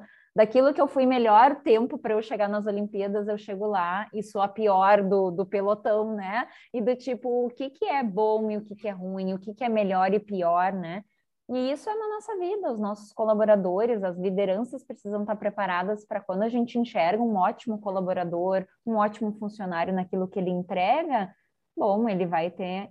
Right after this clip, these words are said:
momentos que ele não vai tá bem, ou que não vai tá legal, ou que não vai tá no seu melhor rendimento,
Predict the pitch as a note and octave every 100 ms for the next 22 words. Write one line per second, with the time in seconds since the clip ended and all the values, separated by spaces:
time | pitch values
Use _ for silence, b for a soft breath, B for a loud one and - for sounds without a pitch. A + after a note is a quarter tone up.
0 | _ F#3+ F#3+ F#3+ F#3 F3+ F#3 G#3 - F#3
1 | F3+ F3+ F3+ F3 F3 E3+ F3+ A3 A#3+ B3
2 | G#3 F#3 F#3+ F#3 F#3 F#3 F3 E3+ F3+ G#3+
3 | A3 A3 F#3+ F#3 F#3 F#3 F3+ F3+ F#3 F#3
4 | - F3+ F3 F3 F#3 F#3 F3+ F3+ E3 F3
5 | A#3 B3 C4+